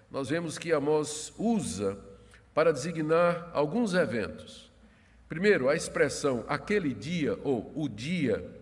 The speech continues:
ou virão dias, em Amós, significa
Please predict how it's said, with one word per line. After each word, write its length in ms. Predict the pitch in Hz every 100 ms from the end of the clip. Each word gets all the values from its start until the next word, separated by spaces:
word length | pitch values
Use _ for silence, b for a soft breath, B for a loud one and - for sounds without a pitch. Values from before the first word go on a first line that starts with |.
| - - -
ou 360 | 120 117 80 -
virão 460 | 104 156 156 175 135
dias, 720 | 107 156 180 110 - - - - -
em 160 | 135 139
Amós, 560 | 117 139 135 - - B B B B
significa 920 | - 233 208 - - 180 180 180 180